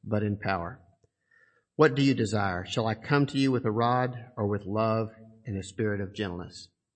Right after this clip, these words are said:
Let's pray. Dear Heavenly Father, help us to read and understand your word, and in it know you, Father. Help us to not be arrogant, but to think rightly of ourselves and to think rightly of our Lord Christ.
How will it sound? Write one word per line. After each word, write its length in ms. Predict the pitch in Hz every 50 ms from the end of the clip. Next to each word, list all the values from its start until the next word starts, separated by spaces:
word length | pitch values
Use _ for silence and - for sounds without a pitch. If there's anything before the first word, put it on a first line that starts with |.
| _ _ _ _ _ _ -
Let's 140 | 147 -
pray. 280 | - _ - 78 - - _ _ _ _ _ _ _ _ _ _ _ _ - - _ _ _ _ _ _ _ _ _ _
Dear 120 | 135 147 160
Heavenly 240 | 165 156 151 147 131
Father, 540 | - 135 139 143 143 139 139 139 - - - - - - _
help 260 | - - 147 151 147
us 160 | 156 143 -
to 400 | - - - 143 120 120 113 - 120 120 -
read 400 | 117 113 131 143 139 127 117 110
and 160 | 104 107 110 - -
understand 760 | 120 127 127 117 117 117 - - - 123 123 120 120 117 107
your 160 | 107 110 110
word, 420 | 107 107 110 107 107 104 104 98 104
and 140 | 104 104
in 300 | 110 - - 117 127 123
it 180 | 117 110 - -
know 360 | 113 110 110 113 113 113 113
you, 500 | 110 107 95 101 104 104 104 95 90 90 85 - -
Father. 480 | - 101 98 98 95 92 95 - - - - 107
Help 220 | 104 127 123 123
us 160 | 117 117 - - - -
to 100 | - 110
not 360 | 107 107 113 117 117 113 -
be 200 | 110 113 - - -
arrogant, 460 | 113 113 110 104 90 101 95 90 92
but 120 | 104 101 -
to 60 | 101
think 260 | - - 117 113 -
rightly 420 | - 107 107 110 113 - 110 110 107
of 140 | 104 98 101
ourselves 600 | 101 98 101 - - 98 98 92 92 92 92 - -
and 100 | - 104
to 80 | 101
think 280 | 101 - 110 107 104 98
rightly 380 | 95 101 104 101 98 98 104 101
of 100 | 101 92
our 220 | 98 98 95 92 98 - _ _ -
Lord 380 | 110 107 104 98 95 90 90 90 -
Christ. 520 | - - 95 90 85 85 - - - _